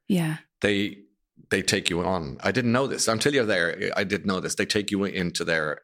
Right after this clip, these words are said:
Speaker 2: arms almost.
Speaker 1: Really?
Speaker 2: So I was at the Irish Post, which is newspapers, you know, uh, awards thing. Um, and they asked me to present an award. I said, "Yeah, sure." But everyone stopped to say, "Listen, it's gonna be great." They were mi-, kind of minding you almost.
Speaker 1: No more than I'm, I'm sure a lot of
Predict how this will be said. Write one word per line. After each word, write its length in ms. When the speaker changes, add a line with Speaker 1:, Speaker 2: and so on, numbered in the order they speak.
Speaker 2:
arms 360
almost. 420
Speaker 1:
Really? 320
Speaker 2:
So 160
I 60
was 100
at 140
the 80
Irish 340
Post, 280
which 120
is 100
newspapers, 560
you 100
know, 280
uh, 260
awards 500
thing. 280
Um, 500
and 120
they 40
asked 140
me 80
to 60
present 320
an 60
award. 360
I 60
said, 200
"Yeah, 120
sure." 300
But 120
everyone 400
stopped 400
to 100
say, 280
"Listen, 260
it's 100
gonna 160
be 100
great." 340
They 80
were 80
mi-, 140
kind 140
of 80
minding 540
you 140
almost. 440
Speaker 1:
No 140
more 220
than 100
I'm, 220
I'm 100
sure 220
a 80
lot 280
of 240